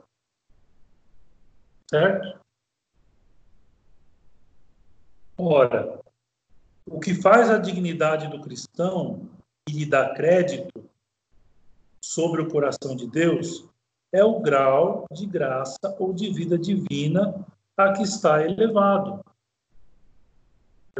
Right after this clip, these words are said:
Quanto mais nós estamos unidos a Deus, maior a nossa dignidade.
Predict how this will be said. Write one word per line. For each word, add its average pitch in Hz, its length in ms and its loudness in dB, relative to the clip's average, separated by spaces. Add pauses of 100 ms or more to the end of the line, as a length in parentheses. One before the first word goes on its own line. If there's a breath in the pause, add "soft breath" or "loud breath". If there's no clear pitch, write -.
(220)
Quanto 160 280 -4
mais 185 480 4
nós 180 360 2
estamos 143 480 -4
unidos 196 640 0
a 190 80 6
Deus, 151 680 -2 (2500)
maior 175 720 2
a 185 80 -2
nossa 139 340 -4
dignidade. 160 840 -2